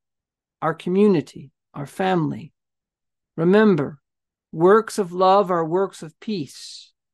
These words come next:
Let us thank Jesus for the forty years of tender love we have received from him through each other, and pray that we grow in this love for each other and our poor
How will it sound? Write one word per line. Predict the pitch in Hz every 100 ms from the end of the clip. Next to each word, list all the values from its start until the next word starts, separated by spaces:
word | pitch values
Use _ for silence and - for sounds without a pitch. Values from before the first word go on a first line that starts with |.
| _ _ _ _ _ _ _ -
Let | 175 220
us | 220 -
thank | 220 233 233 -
Jesus | 175 151 139 135
for | -
the | 165
forty | 160 - 196 214 214 202
years | 170 175 190 196 175
of | 151
tender | - 196 208 185 180
love | 160 170 180 175
we | 170
have | 170 165
received | 156 - 196 185 -
from | - 190 202
him | 170 180 180 185 -
through | - 175
each | 160 160
other, | 180 151 117 - _ _ _ _ _ _ _ _ _ -
and | 170
pray | - 208 220 208
that | 196
we | 185 165
grow | 175 202 214 202
in | 202 220 214
this | 180 -
love | 160 151 147
for | - 160
each | 151 -
other | 190 190 185
and | 156 147
our | 135 -
poor | - 185 175 165